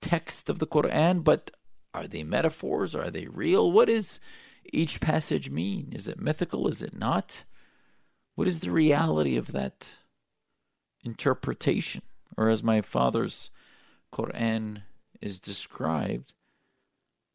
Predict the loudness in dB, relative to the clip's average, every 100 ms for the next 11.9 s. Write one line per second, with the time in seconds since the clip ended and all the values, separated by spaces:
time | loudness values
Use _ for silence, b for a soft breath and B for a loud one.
0 | _ -8 -6 -2 0 0 0 -4 -4 -6
1 | -8 -8 -12 -10 -6 -4 -6 -10 -14 _
2 | _ _ _ _ _ _ _ _ _ _
3 | _ _ _ _ _ _ _ _ _ _
4 | _ _ _ _ _ _ _ _ _ _
5 | _ _ _ _ _ _ _ -10 -8 -8
6 | -8 -8 -6 -8 -12 _ _ _ _ _
7 | _ _ _ _ _ _ _ _ _ _
8 | _ _ _ _ _ _ _ _ _ _
9 | _ _ _ _ _ _ _ _ _ _
10 | _ _ _ _ _ _ _ _ _ _
11 | _ _ _ _ _ 0 2 2 -2